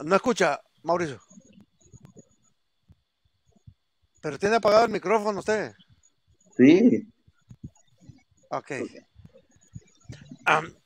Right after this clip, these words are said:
Speaker 1: eh, Mauricio, eh, eh, el, el cambio, el cambio de los municipios, la ley del cambio de los municipios, ustedes ya puestos en la asamblea, ¿lo cambiarían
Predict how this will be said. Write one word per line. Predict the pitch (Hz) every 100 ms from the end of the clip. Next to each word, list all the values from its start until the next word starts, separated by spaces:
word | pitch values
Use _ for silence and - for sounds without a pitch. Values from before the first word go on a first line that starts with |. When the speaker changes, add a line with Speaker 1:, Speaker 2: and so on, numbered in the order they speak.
| - - -
Speaker 1:
eh, | 170 165
Mauricio, | 160 170 196 254 196 185 - - - - -
eh, | -
eh, | - - - - - - - _ _ -
el, | 220 202 185 -
el | 190 -
cambio, | 247 262 233 208 185
el | 185 -
cambio | 240 247 233
de | 214
los | 196
municipios, | 180 180 156 220 - 165 151
la | 170
ley | 175 214 233 202
del | 175 160
cambio | - 220 220 196
de |
los | 180
municipios, | 190 185 165 208 220 196 - - -
ustedes | - 185 - 262 240 180 - 156
ya | 233 240
puestos | 208 - 226 240 175 175 156 - - _ _ - -
en | 190
la | 180
asamblea, | 156 156 185 247 254 226 - - _
¿lo | 175 180 175
cambiarían | - 185 180 185 233 294 285 294